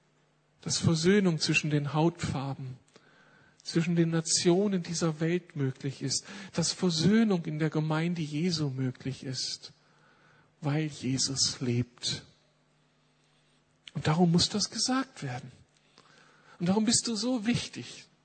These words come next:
du einzelner Christ, dass du da, wo du lebst, in der Nachbarschaft, im Berufsleben, den Auferstandenen verkörperst. Immer in dieser Gewissheit lebend, ja, ich stehe hier vor Krisen,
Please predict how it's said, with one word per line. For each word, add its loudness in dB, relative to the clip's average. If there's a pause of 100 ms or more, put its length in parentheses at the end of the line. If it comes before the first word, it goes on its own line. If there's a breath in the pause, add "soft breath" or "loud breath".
(220)
du 0
einzelner -2
Christ, -10 (640 soft breath)
dass -6
du -4
da, 0
wo 2
du -2
lebst, -2
in -10
der -2
Nachbarschaft, -4
im -6
Berufsleben, -4 (460 loud breath)
den -2
Auferstandenen -4
verkörperst. -8 (1300 loud breath)
Immer -2
in -4
dieser 4
Gewissheit 2
lebend, 2 (220)
ja, -2
ich -4
stehe 2
hier 4
vor 0
Krisen, -2